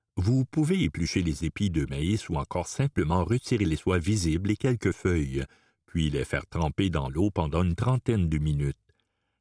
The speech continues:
Grillez-les ensuite sur le barbecue de dix à quinze minutes en les tournant de temps à autre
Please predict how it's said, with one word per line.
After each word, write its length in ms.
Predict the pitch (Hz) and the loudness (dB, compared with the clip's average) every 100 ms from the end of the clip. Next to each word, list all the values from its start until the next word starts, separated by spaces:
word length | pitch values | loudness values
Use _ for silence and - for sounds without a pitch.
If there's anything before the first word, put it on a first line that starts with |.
| - | -6
Grillez-les 640 | 98 101 147 165 139 139 | -2 0 0 2 2 4
ensuite 460 | 117 92 - 123 - | 4 2 0 -2 0
sur 140 | 87 | 0
le 160 | 76 73 | 2 2
barbecue 760 | 82 95 87 78 - 113 160 | 2 0 -2 -4 -4 -2 0
de 240 | 120 82 73 | 2 2 0
dix 340 | 69 98 110 | 0 0 0
à 60 | - | -2
quinze 320 | - 92 76 | 0 0 0
minutes 400 | 73 73 113 - | -2 0 0 0
en 80 | 78 | -2
les 160 | 71 | -2
tournant 400 | 69 101 98 104 | -2 -2 2 2
de 140 | 92 71 | 0 -2
temps 280 | - 117 92 | 0 0 0
à 100 | 69 | 0
autre 440 | 80 101 - 92 | 0 0 0 -4